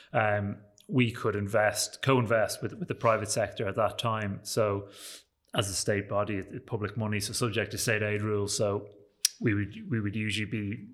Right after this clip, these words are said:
less than fifty percent of any one investment round. So typically, if you've a really high growth,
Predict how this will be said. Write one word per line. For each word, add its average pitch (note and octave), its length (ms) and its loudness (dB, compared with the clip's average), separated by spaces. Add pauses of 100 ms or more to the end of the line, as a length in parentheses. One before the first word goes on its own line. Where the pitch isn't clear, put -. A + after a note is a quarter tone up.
(200)
less G#2+ 240 4
than A2 160 -2
fifty A#2+ 280 -2
percent G#2+ 360 0
of G#2 100 -2
any G#2+ 180 -2
one G#2 220 -2
investment A2 440 0
round. G2+ 320 -4
So G2+ 200 -6 (460)
typically, G#2 720 0
if - 160 -8
you've G2+ 180 -2 (160)
a A#2 80 2
really A2 200 2
high G#2+ 220 0
growth, G#2+ 560 -4